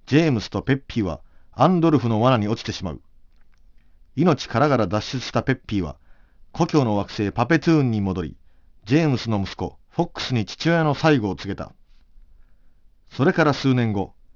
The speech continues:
アンドルフは着々と侵略を続け、その魔の手はコーネリアにまで届こうとしていた。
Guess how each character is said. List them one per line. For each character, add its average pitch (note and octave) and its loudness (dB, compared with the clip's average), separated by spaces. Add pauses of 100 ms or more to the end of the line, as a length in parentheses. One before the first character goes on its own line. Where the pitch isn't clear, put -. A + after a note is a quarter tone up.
(300)
ア B2 0
ン E3+ 2
ド D#3+ 4
ル C#3 6
フ A2 -4
は G#2 0
着 - -6
々 D3+ -4
と D#3 -4
侵 D#3 -2
略 C#3 0
を A#2+ 0
続 G#2 -8
け、 - -10 (460)
そ - -2
の D#3+ 2
魔 C3 2
の C#3 2
手 G#2 -2
は F2+ -2
コ D3 2
ー F3+ 4
ネ F3+ 4
リ C#3+ 2
ア - 2
に A2+ -2
ま G2 -2
で F2+ -6
届 C#3+ 0
こ C3+ 2
う A2 -4
と F#2+ -10
し - -12
て F#2 -8
い E2+ -10
た。 - -18